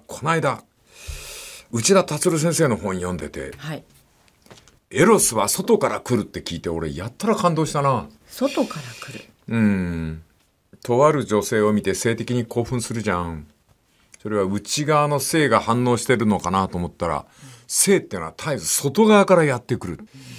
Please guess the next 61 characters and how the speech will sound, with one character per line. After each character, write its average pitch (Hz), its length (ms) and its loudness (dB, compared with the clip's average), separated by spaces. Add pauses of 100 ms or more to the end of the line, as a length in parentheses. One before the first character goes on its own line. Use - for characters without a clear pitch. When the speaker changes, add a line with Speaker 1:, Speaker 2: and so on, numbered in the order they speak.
(420)
Speaker 1:
あ 117 140 4
の、 98 280 2 (600)
例 214 80 8
え 196 40 8
ば 123 100 4
不 147 180 -2
倫 240 240 4
し - 80 0
た 247 140 6
時 214 180 4
に 123 140 0
さ、 98 340 0
Speaker 2:
は 165 200 -12
い。 - 120 -20
Speaker 1:
不 - 140 -6
倫 247 180 2
し - 80 4
た 240 120 6
っ 226 80 -2
て 165 80 0
け 185 120 4
な 214 140 10
す 208 100 -2
じ 160 80 4
ゃ 101 60 4
な 76 80 -8
い。 64 100 -16
そ - 180 -6
の 170 120 2
人 170 160 -2
の 117 100 0
内 120 300 0
側 190 180 8
の 175 140 4
倫 175 240 4
理 95 160 -2
を。 65 100 -10 (220)
Speaker 2:
け 254 120 0
な 330 160 4
す。 240 300 -6
Speaker 1:
う 160 60 2
ん。 110 160 0
Speaker 2:
は 165 220 -6
い。 - 180 -16
Speaker 1:
若 123 280 2
い 127 60 4
娘 110 300 -2
に 104 60 -4
手 170 200 6
出 107 100 4
し - 60 -10
ち 127 100 0
ゃ 110 40 0
っ - 40 -4
て - 20 -20
と 208 60 -4
か 214 100 2
っ - 20 -10
て。 175 80 -8
Speaker 2:
は 185 60 -6
は 156 60 -10